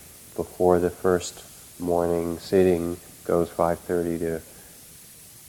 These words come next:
oh, excuse me, from five, five thirty to six, before this, uh, sitting from six to six forty-five, Tisha Bell will be leading Qigong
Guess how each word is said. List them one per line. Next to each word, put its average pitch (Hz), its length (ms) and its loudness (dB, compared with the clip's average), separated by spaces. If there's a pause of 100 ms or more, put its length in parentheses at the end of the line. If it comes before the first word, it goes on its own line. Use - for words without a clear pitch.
(800)
oh, 110 80 2
excuse 110 280 4
me, 95 80 0
from 90 200 -2
five, 101 280 10
five - 640 2
thirty 95 380 2
to 85 420 -4
six, 95 520 -2
before 90 380 0
this, - 360 -4 (440)
uh, 85 220 -4
sitting 90 460 2
from 85 180 -6
six - 300 -4
to 98 100 -10
six - 260 -8
forty-five, 90 760 0 (420)
Tisha 104 320 0
Bell 98 500 4 (400)
will 101 300 8
be 95 540 2 (340)
leading 95 680 4
Qigong 95 800 0